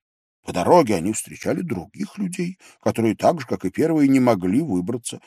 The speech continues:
из лабиринта. Таким образом, они забрали почти всех людей, находящихся в лабиринте. Многие из них совершенно упали духом, даже совершенно потеряли надежду увидеть когда-либо свой дом,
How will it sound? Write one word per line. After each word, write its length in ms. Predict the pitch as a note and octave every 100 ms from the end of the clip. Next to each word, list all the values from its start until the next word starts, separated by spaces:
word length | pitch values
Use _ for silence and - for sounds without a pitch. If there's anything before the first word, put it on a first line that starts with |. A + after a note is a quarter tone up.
| _ -
из 200 | A2 D#2
лабиринта. 800 | E2+ C#2+ C#2 C2 C2+ A#1+ D#2 D#2+ - _
Таким 300 | - F#2 F#2
образом, 380 | A#2+ B2 A2+ A#2
они 200 | A2+ C3+
забрали 640 | A2+ A#2+ F2+ G2+ C#3 C#3 C3+
почти 500 | B2 A#2 - C#3 C3+
всех 800 | - - - C#3 E3+ E3+ - E3
людей, 680 | F3 E3 A2+ C#3+ C#3+ D3+ - -
находящихся 960 | G2+ A#2+ C#3 G2+ F#2 - F#2+ - F#2+ G#2 _ _
в 220 | _ D2
лабиринте. 520 | F#2+ F2 A#1+ A1+ - _ _ _ _ _
Многие 520 | D2+ F#2 C3+ A2+ G#2+
из 80 | F#2
них 240 | F2 C3
совершенно 640 | - F2 C#2+ - G2 C3 A2
упали 400 | F2 - B2 C3+
духом, 540 | C#3+ C#3+ - - - _ _ -
даже 200 | G#2 -
совершенно 420 | A#2 G#2+ C#3+ C#3
потеряли 520 | C3+ B2 B2 C3 D3+
надежду 580 | C#3+ C3 G#2+ D3+ B2 C#3
увидеть 500 | B2 G#2+ B2+ D#3+ E3+
когда-либо 480 | C#3+ G#2+ A2 D3 C#3+
свой 280 | - C3+
дом, 460 | G#2+ D2 F#2+ C#3 D#3